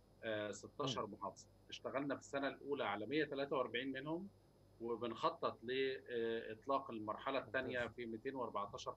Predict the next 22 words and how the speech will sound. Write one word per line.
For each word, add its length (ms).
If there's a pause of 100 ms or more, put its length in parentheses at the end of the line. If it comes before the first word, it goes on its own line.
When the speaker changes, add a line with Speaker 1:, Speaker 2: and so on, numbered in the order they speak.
Speaker 1:
قرية 320 (460)
موزعين 720
في، 280 (120)
آه، 340
اتناشر، 440
Speaker 2:
يعني 220 (120)
Speaker 1:
آه، 160
Speaker 2:
ممكن 140
Speaker 1:
محافظة. 200
Speaker 2:
نقول 260
للناس 420
يا 200
دكتور 400
خالد 360 (320)
بتعملوا 640
إيه 100
في 140
القرى 440
المحرومة 680
دي؟ 140 (1600)
Speaker 1:
المبادرة 920
بتشتغل 640